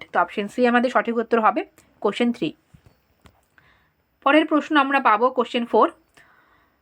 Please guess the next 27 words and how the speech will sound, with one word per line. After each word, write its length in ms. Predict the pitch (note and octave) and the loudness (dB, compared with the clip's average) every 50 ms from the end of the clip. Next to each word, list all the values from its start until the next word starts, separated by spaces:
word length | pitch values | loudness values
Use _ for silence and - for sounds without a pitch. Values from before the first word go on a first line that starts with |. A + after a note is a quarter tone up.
| _ - | _ -6
"The 220 | A3 B3+ C#4+ D4+ D4 | -2 0 2 2 2
river 280 | D4 D4 C#4+ E4 F4 F4+ F4 E4+ E4+ | 0 0 2 2 4 4 2 2 0
island 200 | E4+ E4+ E4+ D#4 - | 0 -2 -4 -4 -2
মাজুলি 520 | B3 A3 G#3 G#3+ A3 C#4 B3+ G#3+ A#3+ D4 D4+ - | -2 0 0 0 -2 -2 -2 -2 -4 -4 -2 0
which 220 | B3+ C4 B3+ C4 | 0 0 0 -2
became 380 | A3+ A3 C4 B3+ - C4+ A#3 D4+ F#4 - _ - | -2 -2 -4 -2 0 0 -2 -2 -4 -10 _ -6
India's 400 | C4 C4 C4+ C4+ C#4+ D4 D#4 D#4 - - | -6 -2 0 2 2 2 2 0 0 2
first 360 | B3+ C4+ D#4+ E4 - C4+ C4+ | 2 2 2 2 0 -2 -2
and 80 | B3+ | -2
only 420 | B3 A3 A3+ A#3 B3 B3+ C4 D#4 G4 - _ _ - - _ _ - A3+ C4 D4 | -2 0 0 0 2 2 2 0 0 -2 _ _ -20 -20 _ _ -2 0 2 2
island 280 | D#4 E4 F4+ F#4+ E4+ | 2 2 0 0 -2
district 520 | C4 A#3+ A3 - - C4 C4 B3+ - C4 D4 | -6 -8 -8 -6 -4 -4 -4 -4 -4 -4 -4
is 180 | - A3+ G#3 | -2 -4 -4
located 540 | F#3+ - G#3 G3+ G#3 A#3+ A#3+ - - F#3+ F3+ | -2 -2 -2 -2 0 -2 -4 -2 -4 -6 -4
in।" 80 | E3 - - _ _ _ - - - - _ _ _ _ | -4 -8 -12 _ _ _ -20 -20 -20 -20 _ _ _ _
তো 100 | - C4 | 0 2
মাজুলি 500 | A#3+ A#3+ A#3 B3 B3 D4 D4+ F#4 G4+ E4+ | 2 2 2 2 0 0 -2 -2 -4 -6
যেটা 400 | B3 A#3 A3+ A#3 A3 A3 G#3+ G#3 - - - B3+ A3+ | -6 -2 2 4 4 4 4 2 -2 -8 -10 -6 -2
ভারতবর্ষের 640 | A3 G#3+ A3+ C4 C4 C#4+ C#4 C#4 C#4 C#4 - D#4 | 0 0 0 0 0 0 0 0 2 0 -2 -4
প্রথম 340 | D#4 - D4 C4+ C#4 D#4 D#4 | -2 0 -2 2 2 4 4
এবং 220 | D4+ D4 D4 C4 | 4 4 2 2
একমাত্র 520 | A3 A3+ - - C4+ C4+ C4+ B3+ B3+ D4 C#4 | 0 -2 -4 -2 0 0 0 2 0 0 0
দ্বীপ, 280 | A#3+ A3 B3+ C#4+ D4 - - - _ | 0 -2 -2 -2 -4 -6 -12 -10 _
আহ, 160 | - G#3+ G#3+ | 0 2 2
ডিস্ট্রিক্ট 440 | G#3 G#3 C4 D4+ D4+ - C#4+ B3+ A#3 | 2 2 2 0 2 0 -2 0 2
বা 100 | A#3 A3+ | 2 0
জেলা, 360 | G#3+ G#3+ B3 C#4 C4 A3+ D#4+ | 0 0 -2 0 0 0 0